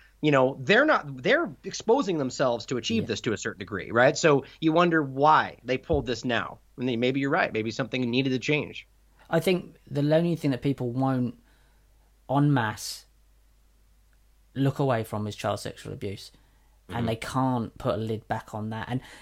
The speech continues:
Speaker 2: and they're just the little things like Biden's brother has land that's ten minutes away from Epstein Island. Um, I mean, where, what tunnels were they filling up with that concrete? Where
Speaker 1: Mm-hmm.
Speaker 2: were those tunnels going in and out from?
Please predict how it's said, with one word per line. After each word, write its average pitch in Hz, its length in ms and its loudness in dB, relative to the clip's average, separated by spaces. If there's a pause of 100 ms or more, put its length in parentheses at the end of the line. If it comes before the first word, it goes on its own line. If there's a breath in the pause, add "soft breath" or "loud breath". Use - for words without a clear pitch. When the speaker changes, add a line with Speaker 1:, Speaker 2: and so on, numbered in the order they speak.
Speaker 2:
and 160 140 2
they're 160 80 4
just 160 160 -2
the 160 60 2
little 156 320 4
things 151 420 2
like 123 180 0
Biden's 135 520 2
brother 139 340 2
has 120 240 -2
land 127 380 0
that's 98 100 -8
ten 131 240 -4
minutes 127 260 -4
away 123 280 0
from 120 200 -6
Epstein 120 380 -6
Island. 117 460 -4 (400 soft breath)
Um, 123 440 0
I 123 60 -4
mean, 120 400 0 (240)
where, 139 220 2
what 139 260 -2
tunnels 147 340 2
were 131 80 0
they 120 120 0
filling 117 300 -2
up 117 140 -4
with 123 120 -4
that 123 120 -2
concrete? 127 520 -4 (440 soft breath)
Where 139 120 4
Speaker 1:
Mm-hmm. 139 80 4
Speaker 2:
were 139 60 2
those 135 180 2
tunnels 127 320 0
going 127 260 2
in 127 160 0
and 127 80 -2
out 127 220 -4
from? 117 180 -4